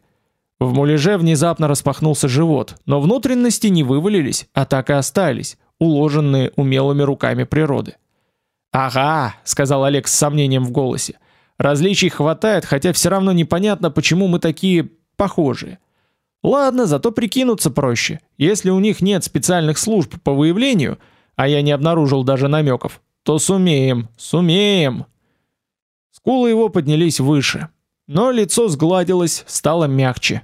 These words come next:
нижняя челюсть уменьшилась. Даже пальцы стали тоньше, изящнее, и, что неприятно, исчезли такие привычные рудименты когтей, как ногти.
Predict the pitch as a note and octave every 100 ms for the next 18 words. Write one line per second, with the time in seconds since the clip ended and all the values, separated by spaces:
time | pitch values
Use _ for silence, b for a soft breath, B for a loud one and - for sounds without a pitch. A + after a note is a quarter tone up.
0 | _ - C#3+ A#3 F#3+ G3 D3+ F3 E3 -
1 | D#3 D3+ B2 - - C#3 - _ _ _
2 | _ - C#3+ C3 C#3+ F#3+ E3 B2+ C3 -
3 | C3+ B2+ B2+ G3 G3+ E3+ E3 C#3+ - C3+
4 | C3 D#3 C#3+ C#3 C3+ A#2+ b b b b
5 | G#3+ C#4+ - B3 B3 A#3 A3+ A3+ A3 G#3+
6 | G#3+ - C3 E3 F#3 F3 D#3+ D#3 E3 D3+
7 | D3 E3 D#3 - C3+ C3 B2+ C#3+ F3 D3+
8 | - C3 - G#3+ B3 - - D#3 C#3 B2
9 | - -